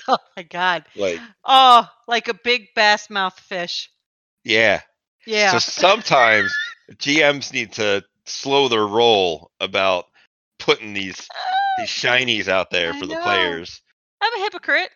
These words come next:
Speaker 1: I'll admit it.
Speaker 2: That's good.
Speaker 1: I,
Speaker 2: I
Speaker 1: I
Speaker 2: won't.
Speaker 1: don't like things done to me, but I am ha-, more than happy to do them to, I'm, I am not a perfect person. I admit that freely, proudly.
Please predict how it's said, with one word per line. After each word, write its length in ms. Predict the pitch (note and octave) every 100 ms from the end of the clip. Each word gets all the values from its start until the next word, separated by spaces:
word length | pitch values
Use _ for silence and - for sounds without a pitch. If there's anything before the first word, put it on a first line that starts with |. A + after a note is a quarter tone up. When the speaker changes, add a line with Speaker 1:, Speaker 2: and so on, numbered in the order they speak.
| -
Speaker 1:
I'll 260 | C4 C#4+ E4+
admit 260 | C4 A3+
it. 240 | C4+ E4+ - _ _ _
Speaker 2:
That's 220 | G#2+ B2+ -
good. 280 | G2 A#2 - _ _ _ _ _ -
Speaker 1:
I, 180 | A#3 B3+
Speaker 2:
I 120 | B3+
Speaker 1:
I 80 | A3 A#3+
Speaker 2:
won't. 80 | G#3+
Speaker 1:
don't 200 | C#4 C#4+
like 180 | D4 -
things 280 | C#4 C4+
done 260 | A3 B3 C4
to 120 | -
me, 200 | A3 G#3+
but 160 | C4+ A#3+
I 120 | F#3+ G3+
am 160 | G3 G3+
ha-, 120 | A3 G#3
more 200 | G#3+ A#3+
than 120 | G3+
happy 200 | F#3 F#3+ _ _
to 80 | -
do 40 | F3
them 180 | E3+ E3+
to, 120 | F3+
I'm, 340 | G#3+ F#4 E4 -
I 140 | B3+
am 120 | F4
not 200 | C#4+ C#4
a 20 | A#3+
perfect 400 | C4+ G#3+ - -
person. 320 | G3+ - F#4+ - _ _
I 180 | A3+ B3
admit 440 | A#3 A3 F3+ F3+ F3+
that 240 | A#3+ E4 D5+ _ _ _
freely, 460 | - A3 G3+ A#3 A4+ C#5 _ _ _ _
proudly. 380 | - D#3+ E3 C5